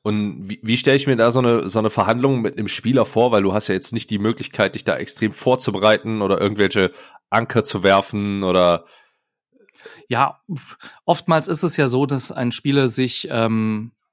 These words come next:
Speaker 2: ja, unfair behandelt, äh, fühlt vom, vom Schiedsrichter. Und, äh, in dem Moment helfen beispielsweise Techniken des aktiven Zuhörens, indem ich erstmal,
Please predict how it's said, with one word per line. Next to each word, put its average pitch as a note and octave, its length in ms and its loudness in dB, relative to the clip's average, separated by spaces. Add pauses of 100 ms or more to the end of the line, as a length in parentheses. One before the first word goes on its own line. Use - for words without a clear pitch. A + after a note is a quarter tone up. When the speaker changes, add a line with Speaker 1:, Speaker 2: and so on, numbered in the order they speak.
(180)
Speaker 2:
ja, A#2 320 -2
unfair F3+ 340 4
behandelt, B2 540 2
äh, A#2 240 -10
fühlt A#2 480 -2
vom, A2 320 -6
vom A#2 180 -6
Schiedsrichter. A#2 580 -10 (540)
Und, C3+ 260 2
äh, A#2+ 200 -2
in A#2+ 140 -2
dem B2+ 160 2
Moment C3 340 2
helfen C#3 300 0
beispielsweise B2 840 0
Techniken C3 520 -4
des A#2 140 -6
aktiven B2+ 440 -6
Zuhörens, B2+ 580 2
indem B2+ 280 0
ich B2 140 -4
erstmal, A#2+ 500 0